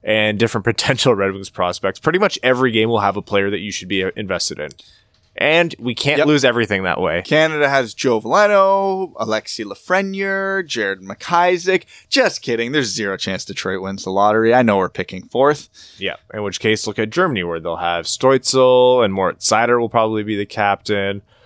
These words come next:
Speaker 1: Or you can look at Russia, where they have Askarov. Or you can look at,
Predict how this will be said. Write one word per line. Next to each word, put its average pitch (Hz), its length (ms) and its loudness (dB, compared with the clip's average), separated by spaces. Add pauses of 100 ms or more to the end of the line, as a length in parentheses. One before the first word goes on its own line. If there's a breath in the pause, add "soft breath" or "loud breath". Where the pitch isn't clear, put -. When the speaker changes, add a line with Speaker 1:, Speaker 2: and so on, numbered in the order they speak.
(200 soft breath)
Speaker 1:
Or 104 220 2
you 101 100 0
can 101 140 -4
look 95 200 -2
at 85 160 2
Russia, 117 380 2
where 98 100 2
they 87 100 -6
have 82 160 -8
Askarov. 113 1120 4 (340 soft breath)
Or 95 160 2
you 95 120 -2
can 92 180 -4
look 92 280 -4
at, 87 500 0